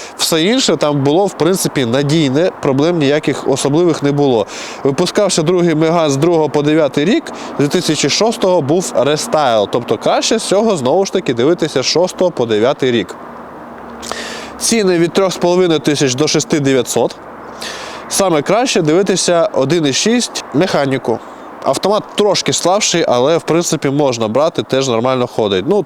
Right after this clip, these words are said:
трошки менше в нього ресурс, але, в принципі, там, ну, все лікується, все ремонтується. Знову ж таки, повторюсь, Megane два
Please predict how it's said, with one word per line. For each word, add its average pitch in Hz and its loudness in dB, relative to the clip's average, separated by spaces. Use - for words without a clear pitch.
трошки 147 0
менше 127 0
в 113 0
нього 123 2
ресурс, 202 0
але, 135 2
в 131 -2
принципі, 185 -2
там, 135 0
ну, 180 2
все 165 0
лікується, 147 0
все 127 0
ремонтується. 110 0
Знову 175 0
ж - -6
таки, 196 -2
повторюсь, - 0
Megane 127 0
два 139 0